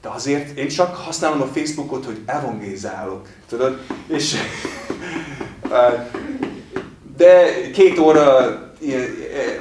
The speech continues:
Facebook evangelizáció után már nem növekedtél semmit a hitben, csak pocsikoltál az időt, ugye?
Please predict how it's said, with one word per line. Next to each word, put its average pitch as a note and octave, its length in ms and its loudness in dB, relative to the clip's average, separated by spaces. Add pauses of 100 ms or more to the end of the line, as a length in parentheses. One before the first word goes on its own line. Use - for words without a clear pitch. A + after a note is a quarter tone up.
Facebook D#3+ 420 4
evangelizáció C#3+ 800 4
után D#3 460 4
már D3 460 4
nem F3 220 6
növekedtél C#3 720 2
semmit C3 420 0
a A#2+ 40 0
hitben, G#2+ 720 -4
csak - 260 -2
pocsikoltál B2 720 0
az A2+ 120 -4
időt, - 320 -6
ugye? E3 360 2